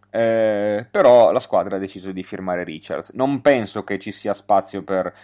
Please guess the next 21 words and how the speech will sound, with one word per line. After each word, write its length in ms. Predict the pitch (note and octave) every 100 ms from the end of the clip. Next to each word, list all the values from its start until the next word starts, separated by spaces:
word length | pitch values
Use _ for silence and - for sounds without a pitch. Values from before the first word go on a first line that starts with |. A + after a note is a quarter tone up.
| _
far 220 | _ G#2
giocare 320 | F#2+ G2+ G#2
degli 180 | G2 F#2+
snap 320 | F2+ G#2 F#2+
difensivi 500 | G2 F#2 G2 - G#2
a 80 | A#2+
Richards, 500 | F3+ F#2 - G2+ G#2
ma 180 | - B2
nello 180 | G2+ G#2+
special 380 | - A2+ D3 C3
team 200 | F#2 F2
tutto 220 | F2 F2
sommato 460 | - G2+ D2+ -
potrebbe 420 | D#2 E2 - - - - - -
dare 220 | F2 E2
il 40 |
suo 140 | E2 F2
contributo, 580 | E2+ E2+ F2+ - - C#2+
quindi 180 | E2 D#2+
alla 160 | D2+
fine, 320 | - F2 D#2